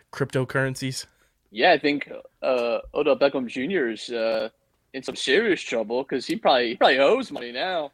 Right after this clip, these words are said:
Speaker 2: <laughs>
Speaker 1: Well, he's, he's not the only one. I have the list here, uh, that I saw. This is from, uh, David Ferrones. Um, he's a Miami Dolphins beat reporter for the Sun Sentinel down in Miami. Um,
Speaker 2: Go
Speaker 1: so
Speaker 2: for
Speaker 1: there
Speaker 2: it.
Speaker 1: are
Speaker 2: Fins up.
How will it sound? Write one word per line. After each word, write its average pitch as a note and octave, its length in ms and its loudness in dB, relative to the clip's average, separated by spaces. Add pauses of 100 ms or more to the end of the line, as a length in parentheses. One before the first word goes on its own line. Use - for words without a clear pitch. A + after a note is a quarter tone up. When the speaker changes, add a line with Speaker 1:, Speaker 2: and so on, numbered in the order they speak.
(100)
Speaker 2:
<laughs> D#3 60 -6 (520)
Speaker 1:
Well, C#3+ 440 6 (240)
he's, A3 340 2
he's A3 220 4
not A#3+ 200 8
the E3+ 140 8
only D3 240 8
one. F#2+ 240 -2
I C#3 140 4
have F#3+ 180 8
the E3 80 6
list D3+ 380 6
here, C3+ 520 2 (140)
uh, A#2+ 220 2
that A#2+ 120 0
I A#2 100 2
saw. A#2+ 520 6
This C3+ 300 -2
is C3 80 -4
from, B2 340 0
uh, A2+ 540 0 (160)
David C#3+ 320 2
Ferrones. B2+ 880 -2 (320)
Um, A2+ 520 -2
he's A#2+ 120 -14
a A2+ 40 -10
Miami A#2+ 320 0
Dolphins A#2 380 0
beat A#2 260 -8
reporter B2+ 380 -6
for - 140 -12
the F#2+ 100 -8
Sun A#2 280 -6
Sentinel A#2+ 420 -4
down A#2 240 -6
in A2 60 -10
Miami. A#2+ 520 -8 (540)
Um, A#2 580 2 (540)
Speaker 2:
Go A#2+ 60 -8
Speaker 1:
so C3+ 100 4
Speaker 2:
for C3+ 40 2
Speaker 1:
there D3+ 240 8
Speaker 2:
it. D3 40 10
Speaker 1:
are C#3 280 8
Speaker 2:
Fins B2+ 220 -6
up. A#2+ 240 -2